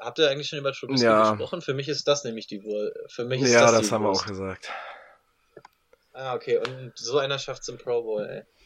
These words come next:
Speaker 1: Ähm, ja, Trey Burton, ja. Ah, dann hast du halt einen, ne? Es ist irgendwo einer, wenn du noch einen brauchst und irgendwo einen Starting-Tight End brauchst, weil du die Position komplett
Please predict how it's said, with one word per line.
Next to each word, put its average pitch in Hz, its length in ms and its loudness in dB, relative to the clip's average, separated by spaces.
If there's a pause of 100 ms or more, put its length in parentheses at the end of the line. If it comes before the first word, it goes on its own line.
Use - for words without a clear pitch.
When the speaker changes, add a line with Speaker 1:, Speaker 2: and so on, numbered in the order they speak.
(140)
Speaker 1:
Ähm, 113 300 -4
ja, 117 200 6
Trey 117 240 6
Burton, 110 380 0
ja. 107 360 2 (180)
Ah, 110 200 -4
dann 123 240 -12
hast 135 220 0
du 123 100 2
halt 113 200 0
einen, 98 260 -12
ne? 113 160 -10
Es 117 120 -6
ist - 120 -2
irgendwo 131 320 -2
einer, 120 500 -4
wenn 123 180 0
du 120 100 -4
noch 120 180 -6
einen 117 240 -8
brauchst 117 500 -2
und 117 120 -12
irgendwo 113 220 -8
einen 113 80 -10
Starting-Tight 123 920 -6
End 123 120 -8
brauchst, 120 300 -2
weil 117 100 -6
du 117 60 -10
die 110 100 -14
Position 117 500 -8
komplett 120 500 -8